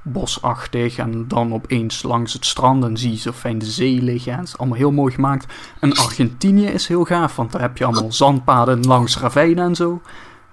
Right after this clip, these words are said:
Ehm, en waar je dus ook echt gewoon omlaag dondert. Eh,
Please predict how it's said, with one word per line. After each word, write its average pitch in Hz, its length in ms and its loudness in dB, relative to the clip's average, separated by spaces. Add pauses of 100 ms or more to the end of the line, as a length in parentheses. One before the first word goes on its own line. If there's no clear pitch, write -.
(320)
Ehm, 135 340 -2 (720)
en 139 160 0
waar 131 140 8
je 123 80 6
dus 117 160 -2
ook 117 160 0
echt 120 200 -4
gewoon 120 220 0
omlaag 123 420 2
dondert. 139 580 0 (500)
Eh, 117 680 -4